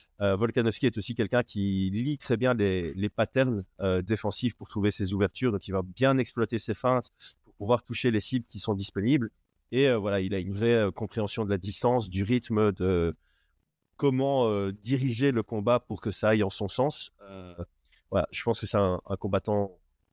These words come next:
complet, qui a une vraie compréhension du M M A et qui a une vraie compréhension de comment il, il doit, enfin, ce qu'il doit faire pour, pour l'emporter.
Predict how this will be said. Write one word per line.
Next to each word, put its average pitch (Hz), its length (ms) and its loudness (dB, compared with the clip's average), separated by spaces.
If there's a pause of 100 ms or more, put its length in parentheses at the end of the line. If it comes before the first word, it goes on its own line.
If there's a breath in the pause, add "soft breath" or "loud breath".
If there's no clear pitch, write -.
(120)
complet, 120 520 2
qui - 120 -6
a 95 40 0
une 95 80 0
vraie 95 180 2
compréhension 107 580 -2
du 101 140 0
M 98 140 2
M 98 100 0
A 110 180 4
et 92 40 -4
qui - 120 -8
a 95 40 0
une 95 80 -4
vraie 107 180 0
compréhension 107 600 -2
de 92 260 -2
comment 110 260 0
il, 98 220 0 (460)
il 95 120 -8
doit, 107 320 2 (340)
enfin, 92 120 -4
ce - 160 0
qu'il 135 200 0
doit 113 140 4
faire 120 160 0
pour, 98 220 -8 (340)
pour 95 100 0
l'emporter. 98 420 2